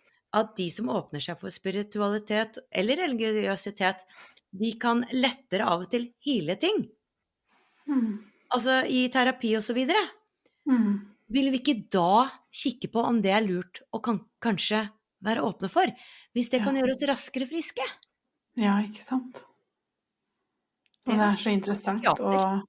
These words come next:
Speaker 1: Ja.
Speaker 2: å finne ut av det og snakke om det, fordi det er liksom det neste nivået da, etter den, den strevsomme biten, når vi har fått ting på plass, og hvordan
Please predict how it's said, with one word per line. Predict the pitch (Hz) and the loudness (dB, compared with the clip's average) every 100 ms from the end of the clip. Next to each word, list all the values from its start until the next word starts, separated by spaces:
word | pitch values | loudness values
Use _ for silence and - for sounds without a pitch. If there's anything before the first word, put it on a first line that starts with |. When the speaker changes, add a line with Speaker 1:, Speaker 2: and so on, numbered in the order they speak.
| 240 | -10
Speaker 1:
Ja. | - - - - - | -12 -18 -20 -12 -2
Speaker 2:
å | 233 | 2
finne | 240 214 180 180 | 4 4 4 -2
ut | 180 | -4
av | 202 | -2
det | 196 196 | 2 4
og | 190 185 196 | 2 0 -2
snakke | 226 208 - | -2 -4 -4
om | 214 185 | -4 -2
det, | 196 202 | -4 -2
fordi | - 214 | 0 2
det | 208 | 6
er | 214 254 | 8 8
liksom | 247 247 208 | 6 4 4
det | 208 | 4
neste | 208 208 190 | 2 -2 -2
nivået | 196 220 196 254 | -2 0 2 2
da, | 240 | 2
etter | 240 - - 202 | -2 -8 -2 4
den, | 190 202 202 - - - - _ _ - | 6 4 0 -12 -20 -20 -20 _ _ 0
den | 226 220 | 4 4
strevsomme | 214 - 240 214 185 - 190 202 | 2 4 6 6 2 -4 0 2
biten, | 208 196 190 254 269 | 2 0 -2 2 6
når | 220 | 6
vi | 202 | 6
har | 208 | 4
fått | 208 214 214 | 2 -4 -4
ting | 190 190 | -4 -4
på | - 202 | -10 2
plass, | 240 247 - - | 4 4 0 -12
og | - 208 196 | -4 -2 0
hvordan | 190 190 196 202 | 4 4 4 0